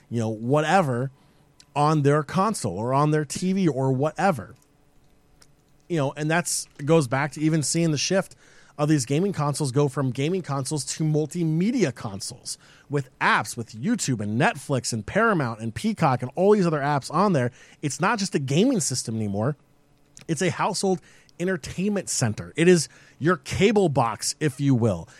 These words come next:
if you stream Hulu T V or YouTube T V or whatever. It's become a large part of the, at least here in the U S, the American household, and really around the world, it's become a part of the entertainment center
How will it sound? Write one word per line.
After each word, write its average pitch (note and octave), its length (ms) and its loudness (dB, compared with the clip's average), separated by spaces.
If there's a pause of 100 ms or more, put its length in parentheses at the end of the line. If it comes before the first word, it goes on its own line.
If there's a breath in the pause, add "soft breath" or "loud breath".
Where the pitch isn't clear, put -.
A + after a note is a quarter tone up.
(120 loud breath)
if C3+ 160 -4
you D3+ 120 -2
stream D#3+ 500 2 (220 soft breath)
Hulu F3 360 10
T C#3+ 280 2
V A#2+ 260 0
or D3+ 220 2
YouTube C#3 500 0
T B2+ 200 -2
V A2+ 200 -2
or B2+ 220 0
whatever. B2+ 600 0 (560 soft breath)
It's D#3+ 220 0
become G3 380 -2
a D#3+ 140 0
large D3+ 640 2
part D#3 320 2 (140)
of C#3+ 400 2
the, C#3 220 0 (160)
at D3 120 0
least F3 280 2
here F#3 120 6
in D#3+ 100 4
the C#3 60 4
U D3+ 200 6
S, G#3+ 180 2
the D3+ 160 0
American C#3+ 500 0
household, D3 600 -2 (380 loud breath)
and D3+ 200 0
really G3 220 4
around D#3+ 360 2
the D#3+ 80 0
world, G3+ 280 0
it's C#3+ 160 -6
become E3 280 -2
a D#3+ 60 2
part D3 400 2
of C#3 260 2 (380 soft breath)
the C#3+ 240 -2
entertainment E3+ 720 0 (160 soft breath)
center F3+ 600 0